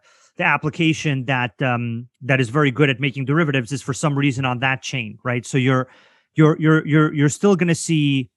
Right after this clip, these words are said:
a multitude of different chains that essentially have liquidity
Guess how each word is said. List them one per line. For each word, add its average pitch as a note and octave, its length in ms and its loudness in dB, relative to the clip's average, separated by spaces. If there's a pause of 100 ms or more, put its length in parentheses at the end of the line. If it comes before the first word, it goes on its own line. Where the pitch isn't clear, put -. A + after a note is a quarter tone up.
(240)
a C#3+ 100 2
multitude E3 420 2
of C3+ 120 2
different D3 260 -2
chains F#3 400 0
that C#3+ 160 0
essentially D3 460 -2
have C#3 200 2
liquidity C#3 720 -2